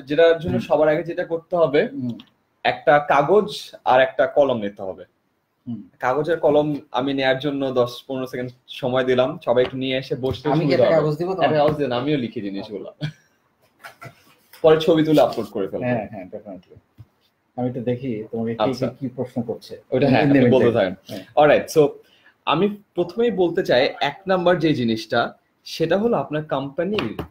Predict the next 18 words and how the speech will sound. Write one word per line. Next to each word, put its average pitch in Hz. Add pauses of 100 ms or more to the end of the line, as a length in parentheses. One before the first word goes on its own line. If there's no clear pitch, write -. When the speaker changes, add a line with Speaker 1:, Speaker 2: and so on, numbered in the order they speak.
(300)
Speaker 1:
রেজিস্ট্রেশনটা। 123 (400)
So 127
আমি 117
এখানে 131
লিখে 123
রাখি 123
registration, 117
আপনারা 110
সবাই 143
একটু 147
লিখে 131
রাখেন, 127 (360)
আমিও 135
সময় 143
বোঝার 127
জন্য 120
লিখে 107
রাখছি। -